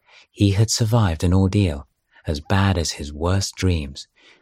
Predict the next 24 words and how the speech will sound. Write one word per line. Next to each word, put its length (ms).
purely 480
through 240
the 100
power 460
of 100
his 180
virtue 520
and 140
meditation 640
on 100
the 80
Buddha. 380
He 160
could 240
ditch 340
his 120
spells. 640
This 320
incident 640
gave 340
Luang 260
Por's 420
intellectual 580
conviction 680